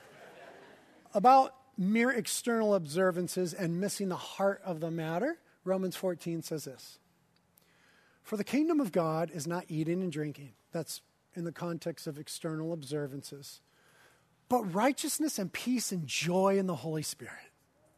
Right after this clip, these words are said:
It's not about just showing up and doing your time. And certainly, pause right there, give me your attention. Don't read your Bible this year that way. You know what I mean? The Bible reading could easily become this religious routine where it's just, like,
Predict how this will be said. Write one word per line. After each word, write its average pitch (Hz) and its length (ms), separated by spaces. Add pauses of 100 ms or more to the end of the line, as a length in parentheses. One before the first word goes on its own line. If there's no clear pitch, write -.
(440)
It's - 120
not 285 180
about 294 180
just 240 160
showing 226 360
up 208 220
and 202 100
doing 180 220
your 190 120
time. - 280 (640)
And 254 160
certainly, 285 360
pause 226 280
right 247 140
there, 202 100
give 196 140
me 214 80
your 214 80
attention. 165 360 (400)
Don't 262 320
read 269 200
your 247 80
Bible 214 580 (400)
this 208 240
year 196 220
that 170 220
way. - 280 (440)
You 208 100
know 240 80
what 240 80
I 226 40
mean? 233 280
The 226 200 (280)
Bible 269 280
reading 254 220
could 214 140
easily 240 440
become 208 300
this 214 160
religious 190 460
routine 160 420
where 202 160
it's 180 100
just, 220 140
like, 214 140